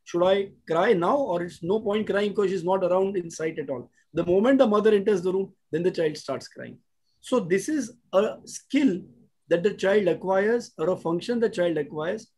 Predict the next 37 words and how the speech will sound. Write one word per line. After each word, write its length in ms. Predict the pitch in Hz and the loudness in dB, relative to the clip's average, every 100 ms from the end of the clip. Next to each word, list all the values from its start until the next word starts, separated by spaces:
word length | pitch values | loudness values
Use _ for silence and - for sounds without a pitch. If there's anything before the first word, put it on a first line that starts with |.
| _ | _
to 60 | 185 | -6
be 180 | 180 185 | 0 2
able 300 | 190 214 233 | 4 2 2
to 160 | 247 | -2
be 100 | 220 | -6
better 380 | 202 160 165 208 | 0 0 2 0
in 120 | 208 190 | 0 0
control. 420 | 151 143 151 110 - _ _ | -2 -2 -4 -6 -12 _ _
Why 240 | 156 190 254 | 2 4 6
does 220 | 262 254 | 4 4
a 60 | |
sitting 420 | 240 214 226 247 202 | -2 -4 -6 -6 -2
child 280 | 214 220 | 0 2
then 160 | 214 226 | 2 0
want 160 | 202 214 | 0 -2
to 80 | |
stand 300 | 190 175 175 | -4 -2 0
up? 160 | 160 - _ _ _ - | -2 -6 _ _ _ -6
Because 280 | 185 226 208 | 2 4 4
when 120 | 240 | 2
he 120 | 247 | 0
reaches 300 | 208 208 262 | -2 -4 0
out 180 | 247 240 | 2 2
for 120 | 240 | 0
something, 520 | 190 190 190 226 190 - _ | 0 -2 -2 -4 -4 -10 _
probably 300 | 190 190 214 | 0 2 2
in 80 | 220 | 2
the 220 | 208 180 - - | 0 -2 -10 -6
caveman 460 | - 208 208 208 202 | 4 4 6 2 4
days, 300 | 185 180 147 _ _ | 6 6 2 _ _
the 100 | - | -4
banana 460 | 165 165 190 208 214 | 0 2 4 4 4
or 120 | 208 | 4
whatever 360 | 175 185 208 202 | 2 2 2 2
else 220 | 202 196 | 2 0
was 180 | 208 170 | -4 0
just 240 | 220 226 | 0 0